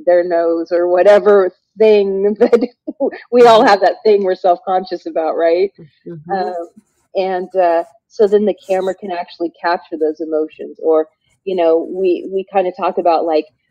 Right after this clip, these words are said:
Speaker 1: it is so nice that my clients know how trustworthy, and I just, I care about my clients, you know, and really get that emotion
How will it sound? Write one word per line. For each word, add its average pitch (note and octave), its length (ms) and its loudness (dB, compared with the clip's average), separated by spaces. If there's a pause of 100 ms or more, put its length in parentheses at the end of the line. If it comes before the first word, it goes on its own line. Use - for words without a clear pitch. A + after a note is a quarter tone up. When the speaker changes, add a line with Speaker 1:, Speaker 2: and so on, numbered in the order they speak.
(920)
Speaker 1:
it C#4+ 120 4
is B3+ 240 -4
so G3+ 180 6
nice A#3 320 -2
that - 100 -6
my F3+ 140 -2 (120)
clients G3 400 -4
know F#3+ 260 -4
how E3 140 -2 (100)
trustworthy, F#3+ 600 0
and E3 80 -2
I F#3 100 -4
just, G3+ 320 -6
I F3 80 -4 (160)
care G#3 220 2
about F3 280 -2
my D3 140 -8 (140)
clients, D3 480 -12
you E3 100 -2
know, E3+ 120 -2
and E3+ 100 -8 (360)
really A#3 220 0
get G#3+ 300 2
that F#3 180 0
emotion F3 640 -4